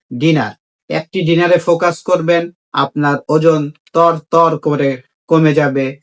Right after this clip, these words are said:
এক মাসের মধ্যেই। আপনি রাত্রে ডিনারটা অবশ্যই সন্ধ্যা সাতটার মধ্যে শেষ করবেন, এবং সন্ধ্যা সাতটা থেকে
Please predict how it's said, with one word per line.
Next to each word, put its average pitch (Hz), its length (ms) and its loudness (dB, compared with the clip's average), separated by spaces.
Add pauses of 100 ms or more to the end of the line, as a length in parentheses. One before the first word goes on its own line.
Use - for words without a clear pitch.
(240)
এক 151 220 0
মাসের 139 360 0
মধ্যেই। 117 460 -2 (360)
আপনি 143 300 -2
রাত্রে 165 380 0
ডিনারটা 160 540 -2 (460)
অবশ্যই 165 720 0 (420)
সন্ধ্যা 165 360 0
সাতটার 180 460 -2
মধ্যে 180 300 -6
শেষ 165 280 -6
করবেন, 190 380 -4 (460)
এবং 151 300 2 (540)
সন্ধ্যা 165 340 -2
সাতটা 175 400 -4
থেকে 170 320 -2